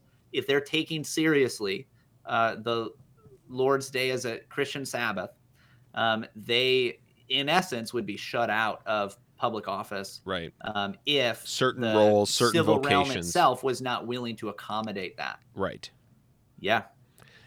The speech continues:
Speaker 2: And I think, I, right, I just think that, like, that calling that tyranny is not,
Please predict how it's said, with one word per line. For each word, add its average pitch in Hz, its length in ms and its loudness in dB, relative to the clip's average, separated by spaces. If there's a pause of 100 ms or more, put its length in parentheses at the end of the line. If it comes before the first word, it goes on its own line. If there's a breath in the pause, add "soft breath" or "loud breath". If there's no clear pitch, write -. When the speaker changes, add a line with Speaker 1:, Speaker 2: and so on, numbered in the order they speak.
(140)
Speaker 2:
And 113 180 0
I 120 180 0
think, 123 360 0 (680)
I, 90 180 -2 (160)
right, 107 220 4
I 110 80 6
just 120 200 -2
think 117 200 -4
that, 104 160 4
like, 95 320 2 (840)
that 95 340 4
calling 107 420 2
that 101 180 0
tyranny 92 460 -2
is 87 180 -4
not, 95 320 0